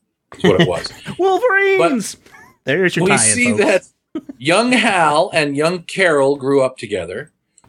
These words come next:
Speaker 1: which I hate. Um, don't even get me started about the, you know, the inclusion of the loss of a parent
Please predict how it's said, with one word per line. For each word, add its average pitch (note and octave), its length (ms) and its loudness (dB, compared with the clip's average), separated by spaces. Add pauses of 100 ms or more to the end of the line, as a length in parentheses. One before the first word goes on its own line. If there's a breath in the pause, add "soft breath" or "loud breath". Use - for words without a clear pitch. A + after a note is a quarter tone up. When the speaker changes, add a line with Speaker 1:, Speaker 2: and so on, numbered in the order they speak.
(120)
Speaker 1:
which C#3 220 2
I E3 120 4
hate. A#2 340 -4 (1200)
Um, B2+ 340 2
don't F3 200 4
even G#3+ 180 2
get F3 160 -2
me C#3 80 -4
started D#3+ 560 2
about A#2 420 0
the, A#2+ 100 -4
you A2+ 220 -4
know, A2 140 4
the A2+ 200 -2
inclusion C3+ 680 2
of A#2 340 2
the A#2 60 2
loss A2+ 440 4
of G#2 100 -8
a G2+ 60 -4
parent B2 560 2